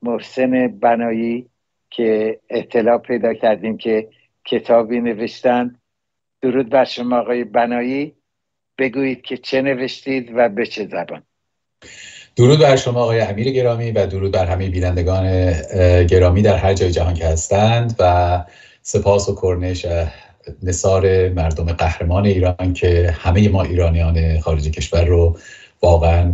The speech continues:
Speaker 2: سربلند کردند و الان ما واقعاً با یک سر افراشته با افتخار اعلام می‌کنیم که از اون آب و خاک هستیم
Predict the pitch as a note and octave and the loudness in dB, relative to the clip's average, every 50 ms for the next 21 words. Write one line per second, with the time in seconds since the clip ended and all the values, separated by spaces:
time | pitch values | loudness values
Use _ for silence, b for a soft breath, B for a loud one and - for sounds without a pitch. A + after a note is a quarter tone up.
0 | D#2+ - _ - - - - - D2+ D#2 D2+ D#2 E2 D#2+ E2+ E2 E2 D#2+ - - | -2 -6 _ -10 -6 -4 0 0 0 2 2 0 0 2 2 2 0 -2 -4 -4
1 | D2+ D2 C#2 C#2 C#2 C#2+ C#2+ C#2 C2+ C2+ - - - D2 C#2+ C#2+ C#2 C#2 - - | -6 -6 -4 -4 -6 -6 -6 -6 -8 -10 -8 -6 -4 -2 -2 -2 -2 -4 -4 -2
2 | E2 D#2+ D#2+ D#2+ D#2 D2+ D#2 D#2 D#2 D#2+ D#2+ D2+ D2+ D#2 D#2+ D#2 D#2 D2+ D#2 D#2+ | 0 2 2 4 4 4 2 2 4 2 2 2 2 2 0 2 2 2 2 2
3 | D#2+ D#2+ - - - - E2+ E2 E2 - - F2 E2 - - - F2 D#2+ D#2+ D#2 | 0 -2 -4 -6 -2 0 2 2 0 0 -2 -6 -6 -6 -2 0 0 2 2 0
4 | D#2 - - - G#2 G#2+ G#2+ G#2+ G#2+ G#2+ - _ _ _ _ _ _ _ _ _ | 0 -2 0 2 4 4 4 4 2 -2 -6 _ _ _ _ _ _ _ _ _
5 | - F2+ F2+ - - - F2 - - - E2+ E2 - G2+ G#2 G#2+ G#2+ A2 G#2+ - | -6 -4 -4 -4 -4 -8 -8 -6 -4 -4 -4 -2 0 2 4 4 4 2 0 -2
6 | F#2 F2+ F2 F2 F2 F2 F2 E2+ - E2+ E2 D#2+ D#2+ D#2 - - E2 D#2+ D#2 D#2 | -6 -6 -6 -6 -6 -6 -6 -8 -8 -8 -8 -6 -6 -8 -8 -6 -6 -4 -4 -6
7 | D#2+ - _ _ _ _ _ _ - F2 F#2+ F#2 - - G2+ G2+ - D#2+ D2+ C#2+ | -8 -10 _ _ _ _ _ _ -4 -4 -4 -4 -4 -6 -6 -4 -4 -4 -6 -6
8 | C#2+ D2 - - E2+ F2 - - D#2+ D#2+ - - - F2+ F2 E2 E2 | -6 -6 -4 -2 -2 -2 -2 -4 -4 -4 -4 -4 -2 -2 -2 -2 -2